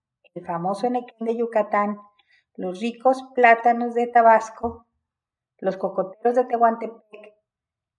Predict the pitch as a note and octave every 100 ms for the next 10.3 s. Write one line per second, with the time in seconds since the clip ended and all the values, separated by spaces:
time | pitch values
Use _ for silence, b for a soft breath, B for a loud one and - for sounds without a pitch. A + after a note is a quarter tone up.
0 | _ _ _ _ _ F#3+ A#3 A#3 - C#4+
1 | D#4+ - G#3 G3 F#3+ - G#3+ A#3 A#3+ A#3
2 | A3+ G3+ G3+ G#3 A#3 A#3+ A#3+ A3+ A3 A#3
3 | A3+ A3 F#3 F#3 F#3+ G3+ A3 A3+ A3+ A3+
4 | G#3+ A3 A3+ - _ _ _ _ G3 -
5 | - G3+ G3+ G#3 A3+ A3 A3+ A3+ G3 F#3
6 | A3+ A#3 - A#3 A3+ - A3+ - _ _
7 | _ _ _ _ _ - C#4+ C#4+ D4 D4
8 | C#4+ C#4+ B3+ A3 A#3 A#3+ - A#3+ F#3+ A3
9 | A3 A3+ A#3 A3+ - G3+ G3 F#3 F#3 G#3
10 | G#3 G#3+